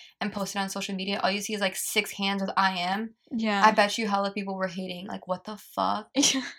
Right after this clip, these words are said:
Speaker 1: Like, especially people who knew
Speaker 2: Like,
Speaker 1: me.
Speaker 2: "It's a cult."
Speaker 1: Literally,
Speaker 2: <laughs>
Speaker 1: literally.
Speaker 2: Well, alrighty. So next one is my, my first time visiting a foreign country. So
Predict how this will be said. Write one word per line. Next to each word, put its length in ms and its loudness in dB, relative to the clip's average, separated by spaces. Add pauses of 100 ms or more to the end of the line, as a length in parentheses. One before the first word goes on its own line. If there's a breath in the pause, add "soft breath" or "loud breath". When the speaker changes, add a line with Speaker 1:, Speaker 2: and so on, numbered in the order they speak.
(180)
Speaker 1:
Like, 100 4
especially 380 2
people 260 -2
who 180 -2
knew 220 -4
Speaker 2:
Like, 200 0
Speaker 1:
me. 200 0
Speaker 2:
"It's 160 4
a 60 4
cult." 460 8 (120)
Speaker 1:
Literally, 680 -2
Speaker 2:
<laughs> 80 -14
Speaker 1:
literally. 440 -10 (880 loud breath)
Speaker 2:
Well, 500 8 (340)
alrighty. 440 8
So 140 4
next 440 6
one 400 4
is 480 2 (140)
my, 460 0 (360)
my 240 8
first 340 4
time 360 4
visiting 400 2
a 100 -2
foreign 440 2
country. 640 -2
So 480 0